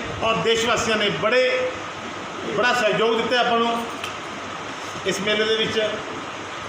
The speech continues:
ਔਰ ਆਸ਼ਾ ਕਰਦੇ ਹਾਂ ਆਪਾਂ ਕਿ ਆਉਣ ਵਾਲੇ ਟਾਈਮ ਦੇ ਵਿੱਚ ਤੁਹਾਨੂੰ ਸਾਰੇ ਦੇਣਗੇ। ਤਹਿ ਦਿਲੋਂ ਧੰਨਵਾਦ ਹੈ। ਕੁਛ ਆਪਾਂ ਪ੍ਰਸ਼ਾਦ ਸਾਰੇ ਭਗਤਾਂ ਨੂੰ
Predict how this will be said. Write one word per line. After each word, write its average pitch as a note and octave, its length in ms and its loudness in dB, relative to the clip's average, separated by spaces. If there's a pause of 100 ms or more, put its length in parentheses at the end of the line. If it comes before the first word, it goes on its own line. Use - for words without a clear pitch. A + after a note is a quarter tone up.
(340)
ਔਰ - 80 4
ਆਸ਼ਾ A3+ 260 2
ਕਰਦੇ A#3+ 280 2
ਹਾਂ A#3+ 100 4
ਆਪਾਂ A#3+ 340 4 (560)
ਕਿ A3+ 60 2
ਆਉਣ A#3 120 2
ਵਾਲੇ B3 160 4
ਟਾਈਮ A3+ 300 2
ਦੇ A3+ 80 4
ਵਿੱਚ G3+ 160 2
ਤੁਹਾਨੂੰ G#3 300 0
ਸਾਰੇ A3 180 2
ਦੇਣਗੇ। A3 540 2 (160)
ਤਹਿ G3+ 140 2
ਦਿਲੋਂ G3+ 200 2
ਧੰਨਵਾਦ G3 400 2
ਹੈ। G#3+ 120 2 (2750)
ਕੁਛ - 140 -4
ਆਪਾਂ G3+ 340 2 (760)
ਪ੍ਰਸ਼ਾਦ G3 540 2
ਸਾਰੇ G3+ 200 2
ਭਗਤਾਂ G3+ 280 0
ਨੂੰ A3 200 2